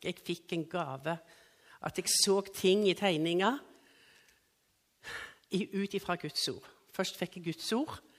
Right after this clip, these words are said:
og så fikk jeg en sånn enkel tegning ved siden av. Og dette har jeg veldig lyst til at vi skulle gå inn i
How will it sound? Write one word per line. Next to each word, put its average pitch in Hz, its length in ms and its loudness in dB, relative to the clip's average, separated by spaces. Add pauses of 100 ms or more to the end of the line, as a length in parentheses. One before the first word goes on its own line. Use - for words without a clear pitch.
(500)
og - 80 -4
så 185 140 0
fikk - 340 -8
jeg 160 80 0
en 165 220 0
sånn 156 240 -4 (480)
enkel 175 420 0
tegning 147 460 -2
ved 147 100 -8
siden 151 360 -10
av. 147 120 -16 (680)
Og 165 140 -4
dette - 320 -2
har 190 140 -4
jeg 185 160 -10
veldig 190 360 0
lyst 185 200 -6
til 175 80 -4
at - 100 -4
vi 175 100 0
skulle - 880 -6
gå 185 140 4 (160)
inn 196 180 4
i 320 100 6